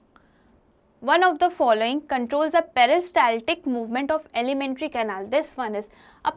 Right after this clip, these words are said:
पेरिस्टाल्टिक मूवमेंट बेटा, बेटा कौन कंट्रोल करता है? ये इनवॉलंटरी मूवमेंट है, ये कंट्रोल करता है मेडुला। मेडुला जो है, जो एरि-, एलिमेंट्री कैनाल में पेरिस्टाल्टिक मूवमेंट होता है। पेरिस्टाल्टिक मूवमेंट क्या होता है? contraction and relaxation होता है वॉल्स का, ताकि फूड जो है वो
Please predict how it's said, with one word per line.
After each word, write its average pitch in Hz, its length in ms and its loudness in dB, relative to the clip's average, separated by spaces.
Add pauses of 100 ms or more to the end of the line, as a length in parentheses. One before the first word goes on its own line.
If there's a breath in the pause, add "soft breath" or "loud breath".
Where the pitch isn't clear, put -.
(140)
पेरिस्टाल्टिक 302 840 0
मूवमेंट 277 400 -4
बेटा, 277 240 -6
बेटा 240 320 -4
कौन 262 240 -6
कंट्रोल 269 360 -4
करता 277 280 -6
है? 269 60 -4
ये 262 60 -8
इनवॉलंटरी 254 640 -4
मूवमेंट 254 420 -8
है, 320 80 -6 (380 loud breath)
ये 311 140 -2
कंट्रोल 247 460 -2
करता 247 280 -6
है 262 60 -2
मेडुला। 208 640 -4 (1000 soft breath)
मेडुला 247 440 2
जो 330 180 0
है, 302 200 -2
जो 294 100 -4
एरि-, 262 420 -4
एलिमेंट्री 262 500 -2
कैनाल 262 240 -6
में 285 80 -4
पेरिस्टाल्टिक 262 680 -2
मूवमेंट 220 340 -8
होता 214 140 -10
है। 240 40 -16
पेरिस्टाल्टिक 277 540 -4
मूवमेंट 277 340 -6
क्या 285 100 -6
होता 277 140 -8
है? 285 60 -8
contraction 226 500 -8
and 262 300 -4
relaxation 208 520 -8
होता 262 220 -10
है 254 60 -10
वॉल्स 220 320 -10
का, 285 160 -8 (340 loud breath)
ताकि 240 300 -4
फूड 302 340 -4
जो 254 120 -4
है 262 140 0
वो 311 260 -2